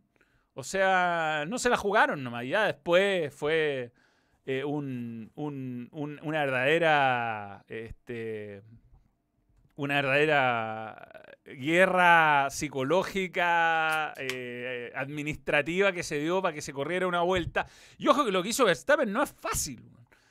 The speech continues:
Estamos ante uno de los mejores pilotos de la historia. Aún, alguno dirá, "Bueno, ganó varios títulos con el mejor auto y sin muchos rivales". Puede ser. Yo soy un poco de los que cree que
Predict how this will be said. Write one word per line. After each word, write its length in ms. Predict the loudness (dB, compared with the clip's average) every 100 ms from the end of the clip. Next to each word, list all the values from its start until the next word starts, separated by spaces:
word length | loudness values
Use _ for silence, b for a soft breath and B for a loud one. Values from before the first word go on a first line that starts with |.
| b b
Estamos 320 | 0 2 2
ante 120 | 0
uno 100 | -2
de 40 | 0
los 80 | -2
mejores 360 | 0 4 4
pilotos 300 | 2 -4 0
de 40 | -2
la 60 |
historia. 500 | -4 4 4 6 2
Aún, 380 | 0 -4 -8 -16 _
alguno 440 | -8 -2 0 2
dirá, 340 | 2 6 6 6
"Bueno, 300 | 4 0 -2
ganó 200 | -2 0
varios 240 | 0 -2
títulos 340 | -4 -2 -2
con 140 | -2 -8
el 60 |
mejor 320 | -8 -2 4 6
auto 300 | 4 2 -6
y 60 |
sin 240 | -4 -6 -4
muchos 340 | -6 -4 -4
rivales". 500 | 0 2 4 2 -4 _ _ _
Puede 260 | 4 4
ser. 340 | 4 -2 -4 -6 _ _ _ _ _
Yo 180 | -8 -4
soy 180 | -2
un 160 | -4 -6
poco 220 | -4 -2
de 60 | 0
los 100 | -2
que 160 | -6 -6
cree 360 | -2 -2 -2
que 240 | -4 -6